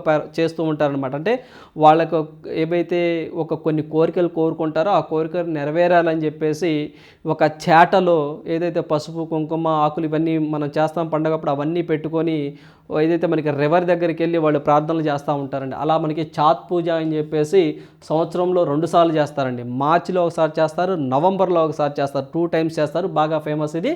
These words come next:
చాత్ పూజ. చాలా ఎగ్జామ్లు అడిగి ఉన్నారు, ఎస్ఎస్సీ ఎగ్జామ్లో కానివ్వండి, రైల్వేస్ ఎగ్జామ్లో చాత్ పూజ ఎక్కడ అంటే బీహార్ అని చెప్పేసి గుర్తుంచుకోండి. అదేవిధంగా బుద్ధ జయంతి అని చెప్పేసి కూడా బీహార్లో బాగా ఫేమస్, అక్కడ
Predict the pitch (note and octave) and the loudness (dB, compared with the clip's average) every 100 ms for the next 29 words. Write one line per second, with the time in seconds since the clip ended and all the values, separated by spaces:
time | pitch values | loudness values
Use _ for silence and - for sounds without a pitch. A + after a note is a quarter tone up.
0 | - - - - E3 D#3 E3 - E3 D3+ | -6 -20 -20 -4 2 4 4 0 -2 -2
1 | C3+ - D#3+ F#3 F3 D#3+ F3 F3 E3 D#3 | -6 -4 2 4 4 2 0 0 0 0
2 | D#3+ D3+ C#3 C#3 D#3+ E3 D#3 D3+ D3+ D3+ | 0 0 0 -2 -2 0 -2 0 -2 -2
3 | D3+ D3+ D3 D3 D3 D3 C#3+ C#3+ D#3+ D#3 | -2 -2 -2 -2 -2 -4 -2 -2 -2 -2
4 | D3+ D3 D3 D3 D3+ D#3 - - - E3 | -4 -4 -2 -2 -2 -2 -8 -20 -4 2
5 | D#3+ D#3+ F3 E3 D#3+ C#3+ C#3+ E3 D#3+ F#3 | 2 2 -2 0 2 0 -2 -2 -2 -4
6 | D3 D3+ D#3+ D#3+ D3+ D3 D#3 D3+ D3 C#3+ | -4 -4 -2 -4 -4 -6 -6 -6 -6 -6
7 | C#3+ C3 C3 B2+ - - - C3+ F3 F3+ | -8 -8 -10 -12 -16 -18 -6 -2 0 0
8 | F3+ E3+ C#3 F3+ C#3 F3 E3+ F3 E3 E3+ | 0 -2 -2 0 4 4 4 0 0 0
9 | E3 D#3+ D#3 D#3+ D#3+ E3 D3 D3 D#3+ D#3+ | 0 -2 -2 -4 -4 -4 -2 0 2 2
10 | D3 C#3+ D3 D3+ D#3+ E3+ A3+ D3+ C#3+ | 2 2 2 0 -2 -4 -4 -4 -4